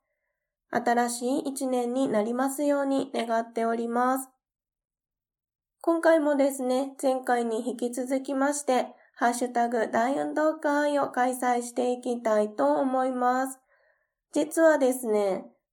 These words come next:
前回のそのハッシュタグ大運動会から一週間ほど時間が経ってしまいまして、私の中でタイムラグが生じてしまっているんですけれども、聞いていただいている皆様にはですね、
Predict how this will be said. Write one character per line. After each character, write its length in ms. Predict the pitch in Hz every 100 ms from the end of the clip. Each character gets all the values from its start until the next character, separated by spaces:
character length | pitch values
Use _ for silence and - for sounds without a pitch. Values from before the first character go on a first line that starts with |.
| -
前 160 | 254 262
回 220 | 240 214
の 340 | 202 190 - -
そ 120 | 208
の 120 | 190
ハ 120 | 214
ッ 40 | 214
シ 120 | 214
ュ 60 | 214
タ 180 | 214
グ 160 | 214 208
大 240 | 214 214
運 180 | 220 226
動 200 | 233 220
会 260 | 220 202 196
か 140 | 190
ら 300 | 190 190 - - - - _ _
一 140 | - 269
週 180 | 302 285
間 200 | 269 269
ほ 120 | 254
ど 220 | 226 220
時 120 | 226
間 240 | 233 233 226
が 140 | 226
経 180 | 233 226
っ 60 |
て 100 | 226
し 140 | 233 233
ま 180 | 208 202
い 40 |
ま 180 | 196 226
し 120 | -
て、 340 | 208 202 - - _ _ _ _ _ _ _ _ _ _ 240
私 280 | 247 240 240
の 120 | 226
中 300 | 226 220 196
で 320 | 190 190 - 240
タ 80 |
イ 60 | 240
ム 120 | 240
ラ 140 | 226 220
グ 100 | 202
が 220 | 196 208
生 200 | 214 226
じ 120 | -
て 100 | 262
し 260 | 175 - 226
ま 140 | 233
っ 40 | 233
て 140 | 233
い 40 | 233
る 120 | 233
ん 40 |
で 160 | 226 269
す 120 | 269
け 100 | 220
れ 100 | 220
ど 120 | 220
も、 160 | 226 220 - 285 285
聞 120 | 294
い 40 |
て 120 | 285
い 80 | 294
た 160 | 285 277
だ 100 | 302
い 100 | 302
て 120 | 285
い 20 |
る 140 | 240 220
皆 240 | 214 226
様 260 | 233 214 202
に 160 | 190
は 140 | 180 180
で 120 | 226
す 100 | 190
ね、 240 | 214 240